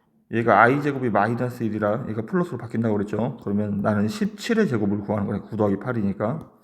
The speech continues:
그래서 이백팔십구가 정답이 되겠습니다. 다음 유리화를 하기 위해서 i를 곱하는 거야, 위아래.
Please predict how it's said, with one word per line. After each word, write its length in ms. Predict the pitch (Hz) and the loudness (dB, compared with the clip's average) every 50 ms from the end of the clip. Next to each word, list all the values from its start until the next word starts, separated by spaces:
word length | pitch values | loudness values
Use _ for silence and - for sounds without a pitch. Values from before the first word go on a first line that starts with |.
| - - _ _ - _ - | -20 -20 _ _ -20 _ -16
그래서 200 | - 104 101 101 | -8 -4 -2 0
이백팔십구가 800 | 104 101 120 113 - 135 123 120 - - - - 104 95 127 131 | 0 0 0 -2 -2 -2 -4 -4 -6 -10 -10 -10 -8 -6 -4 -4
정답이 360 | 120 110 98 92 98 95 110 | -4 -2 -2 -2 -2 -4 -4
되겠습니다. 600 | 107 - - 104 - - - - - - - - - - - - - - - _ _ _ _ _ _ _ _ _ _ _ _ _ _ _ _ - - - - - - _ - - _ _ _ _ _ | -6 -6 -8 -10 -10 -12 -12 -12 -12 -10 -12 -12 -14 -14 -18 -20 -20 -20 -20 _ _ _ _ _ _ _ _ _ _ _ _ _ _ _ _ -20 -20 -20 -20 -20 -20 _ -20 -20 _ _ _ _ _
다음 200 | 95 98 98 101 | -2 0 2 2
유리화를 520 | 107 117 120 147 156 151 143 143 139 139 | 4 4 6 6 6 6 6 4 2 0
하기 200 | 143 139 143 135 | -2 -4 -2 -2
위해서 320 | 127 123 120 113 113 110 - | -2 -2 0 0 0 0 0
i를 460 | - 101 107 107 120 127 123 120 113 | 0 2 2 2 4 2 2 0 0
곱하는 380 | 117 107 95 - - 107 104 | 0 -2 -4 -2 -2 -2 -2
거야, 120 | 98 104 104 | 0 0 0
위아래. 640 | 104 101 101 101 101 95 107 113 139 185 185 165 | 2 2 2 2 2 2 2 2 2 0 -2 -4